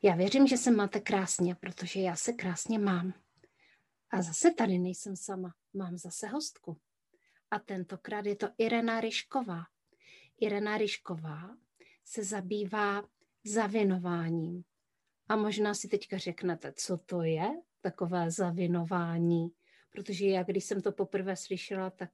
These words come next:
jsem z toho moc moudrá nebyla. A právě proto tady Irenu máme. Ale hnedka na začátek můžu říct, že zavinování je terapeutická metoda pro ženy.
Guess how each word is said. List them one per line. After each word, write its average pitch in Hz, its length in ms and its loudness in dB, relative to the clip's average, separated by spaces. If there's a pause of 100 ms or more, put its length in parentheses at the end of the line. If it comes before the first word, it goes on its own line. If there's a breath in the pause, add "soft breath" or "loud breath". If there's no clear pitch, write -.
jsem - 260 -8
z - 100 -6
toho 196 200 -8
moc 196 240 -6
moudrá 208 440 0
nebyla. 233 440 4 (420 loud breath)
A 190 100 -2
právě 202 340 4
proto 196 320 2
tady 190 280 6
Irenu 196 460 6
máme. 226 380 8 (480 loud breath)
Ale 190 500 8
hnedka 196 440 2
na 190 120 6
začátek 294 520 4
můžu 240 280 10
říct, 202 340 2
že 185 140 6
zavinování 180 1000 6
je 170 80 4
terapeutická 196 960 2
metoda 208 500 4
pro 226 260 4
ženy. 202 420 2